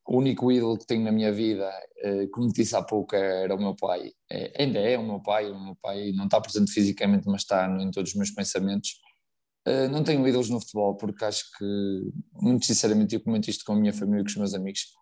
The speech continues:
acho que o futebol é a coisa mais importante das coisas, da coisa, é a coisa mais importante das coisas menos importantes. Acho que é uma coisa que, que é importante sim, mas é muito mais importante um médico, um bombeiro,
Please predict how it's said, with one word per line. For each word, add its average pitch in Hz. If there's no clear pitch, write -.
acho -
que -
o 120
futebol 117
é 107
a 101
coisa 117
mais 120
importante 107
das -
coisas, 113
da 113
coisa, 113
é 107
a 101
coisa 120
mais 127
importante 110
das 120
coisas 113
menos 131
importantes. 98
Acho -
que -
é 180
uma 165
coisa 147
que, 127
que 113
é 135
importante 131
sim, 131
mas 123
é 127
muito 117
mais 120
importante 110
um 98
médico, 107
um 101
bombeiro, 104